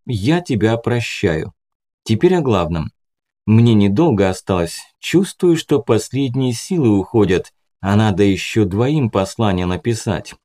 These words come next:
Сам знаешь, кому. Отправлю тебе их все, а ты передашь.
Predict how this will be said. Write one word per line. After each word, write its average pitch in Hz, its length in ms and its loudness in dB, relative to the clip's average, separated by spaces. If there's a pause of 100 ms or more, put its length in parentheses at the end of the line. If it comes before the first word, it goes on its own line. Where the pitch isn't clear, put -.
(220)
Сам 196 340 -2
знаешь, 92 440 -2
кому. 98 380 0 (540)
Отправлю 170 540 0
тебе 127 380 0
их 123 300 -2
все, - 300 0
а 110 180 -2
ты 196 180 -4
передашь. 95 800 -2